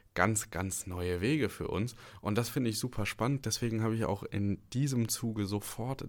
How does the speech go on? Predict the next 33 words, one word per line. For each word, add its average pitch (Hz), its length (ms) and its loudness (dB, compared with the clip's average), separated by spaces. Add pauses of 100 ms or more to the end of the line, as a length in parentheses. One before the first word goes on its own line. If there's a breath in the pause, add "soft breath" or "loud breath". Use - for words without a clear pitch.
(100)
der 107 220 0
Presseabteilung 101 1120 0
vom 92 240 -2
Bundesmeldegesetz 98 960 0
beziehungsweise 87 640 -2
vom 78 320 -4
Bundesministerium 85 960 0
des 90 140 -6
Innern, 117 360 2 (1000)
äh, 92 320 6 (640 loud breath)
einen 92 460 4 (160)
Text - 400 0
zukommen 101 340 -2
lassen, 95 240 0
beziehungsweise 90 600 -2
eine 87 180 -2
Mail 95 240 4
mit 104 240 2
der 107 160 0
Einladung 92 580 0
in 131 180 -2
den 113 200 0
Podcast. - 500 -4
Ich - 140 -6
hoffe 104 240 -4
sehr, 104 240 0
sehr, 104 160 2
dass 95 180 -2
sie - 100 -6
um 87 120 -2
die 85 120 -4
Ecke - 220 -8
kommen 98 300 0